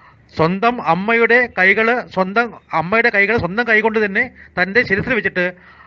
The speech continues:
അമ്മയുടെ അനുഗ്രഹം വാങ്ങിയിട്ട്, "ഇതാ ഭഗവാനെ തപസ് ചെയ്ത് പ്രത്യക്ഷമാക്കിയിട്ട്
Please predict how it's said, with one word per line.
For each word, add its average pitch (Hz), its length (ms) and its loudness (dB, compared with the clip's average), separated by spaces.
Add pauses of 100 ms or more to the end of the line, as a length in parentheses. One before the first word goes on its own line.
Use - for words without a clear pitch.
(100)
അമ്മയുടെ 196 520 0
അനുഗ്രഹം 180 480 0
വാങ്ങിയിട്ട്, 165 460 -2 (280)
"ഇതാ 143 220 -2 (280)
ഭഗവാനെ 196 520 0 (160)
തപസ് 170 220 0
ചെയ്ത് 190 280 0
പ്രത്യക്ഷമാക്കിയിട്ട് 180 1000 -2